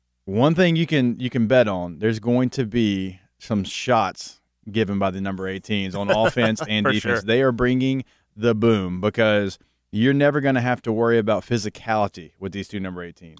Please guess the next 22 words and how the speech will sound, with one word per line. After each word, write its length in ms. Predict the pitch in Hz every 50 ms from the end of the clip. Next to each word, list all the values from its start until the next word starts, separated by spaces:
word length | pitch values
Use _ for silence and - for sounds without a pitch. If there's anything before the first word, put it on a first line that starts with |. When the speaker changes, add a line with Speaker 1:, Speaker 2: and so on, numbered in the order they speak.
| _ -
Speaker 2:
Yeah, 140 | 120 123 117
they 100 | 117 123
can, 160 | - 120 - -
they 80 | 120 127
can 120 | 120 117
hit. 220 | 110 110 98 - - _
They, 220 | - 104 113 107 104
uh, 200 | 104 101 98 101
they, 100 | 95 107
they 160 | 104 71 95 107
certainly 320 | - - 113 98 104 107
bring 160 | 101 107 107
that 140 | 107 101 98
to 80 | - 104
the 80 | 101
position. 380 | 92 110 104 101 95 - 92 - _ _ _ _ _ -
Okay, 220 | 139 135 131 107 - _ _
uh, 160 | - 131 127 127
let's 200 | 135 143 - -
get 180 | - 165 160 160
into, 640 | 160 151 139 - - 147 147 143 135 135 127 117 117 _ _ _ _ -
um, 540 | 107 113 110 110 107 107 104 101 98 98